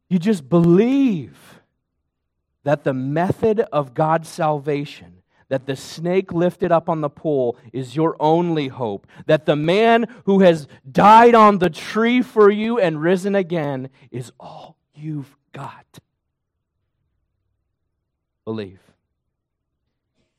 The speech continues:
And if you're here today and you want to talk more about what that looks like, that you would trust in,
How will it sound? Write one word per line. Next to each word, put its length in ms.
And 140
if 100
you're 120
here 180
today 480
and 100
you 80
want 220
to 160
talk 260
more 240
about 320
what 220
that 180
looks 340
like, 300
that 100
you 120
would 100
trust 560
in, 280